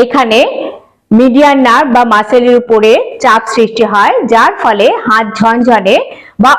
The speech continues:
অবশ অবশ ফিলিংস হয়। আবার যদি আপনি কিবোর্ড নিয়ে অনেকটা লং টাইম কম্পিউটারে কাজ করেন, মাউসকে যদি খুব বেশি ইউজ করেন, তাহলে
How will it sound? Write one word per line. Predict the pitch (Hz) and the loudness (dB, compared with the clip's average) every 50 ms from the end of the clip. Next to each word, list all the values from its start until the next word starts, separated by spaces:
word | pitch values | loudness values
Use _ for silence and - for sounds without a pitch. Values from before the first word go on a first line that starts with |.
| - 233 | 0 0
অবশ | 233 214 247 254 - 240 196 | 0 0 0 0 0 -2 0
অবশ | 196 285 359 - - - | 0 0 -2 -2 -2 -2
ফিলিংস | 254 220 196 190 190 196 196 208 185 | 0 0 0 0 -2 -2 -4 -2 -2
হয়। | 180 - - - - - - - 233 240 | -2 -4 -6 -10 -18 -20 -8 -4 -2 0
আবার | 254 285 330 370 285 285 | 2 2 0 0 0 0
যদি | 302 269 220 247 277 - - 240 240 | 0 0 2 2 0 0 0 0 -2
আপনি | 233 - 262 269 269 - | 0 0 0 -2 0 0
কিবোর্ড | 277 320 339 294 311 320 311 285 247 240 | 0 0 2 2 2 2 2 2 2 0
নিয়ে | 220 226 269 330 - - - - 254 | 2 2 2 0 -2 -2 -2 -2 0
অনেকটা | 269 320 392 - - - 330 302 254 233 | 0 0 -2 -4 -4 -2 -2 0 2 2
লং | 247 285 320 349 302 - | 2 2 0 -2 -2 -2
টাইম | 233 214 220 277 370 392 - | -2 0 0 -2 -2 -2 -2
কম্পিউটারে | 262 226 233 233 269 233 233 247 240 233 233 233 | -2 -2 -2 -2 -2 0 0 0 -2 -2 -2 -2
কাজ | 202 185 185 - - - | -2 -2 -2 -4 -4 -2
করেন, | 185 170 175 202 277 494 587 571 - - - 240 | -2 0 2 2 2 2 0 0 -2 -2 0 0
মাউসকে | 226 220 247 320 370 - - - - 285 285 | 2 2 2 0 -2 -2 -2 0 0 2 2
যদি | 294 247 214 240 294 - - | 0 2 2 0 0 0 0
খুব | 269 311 269 254 302 | 0 0 2 2 2
বেশি | 311 302 320 311 254 | 0 2 2 2 2
ইউজ | 277 320 381 392 392 392 247 | 2 2 2 0 0 0 0
করেন, | 214 196 202 226 262 262 269 | 0 0 0 0 -2 0 0
তাহলে | 240 247 269 302 330 | 0 0 2 0 0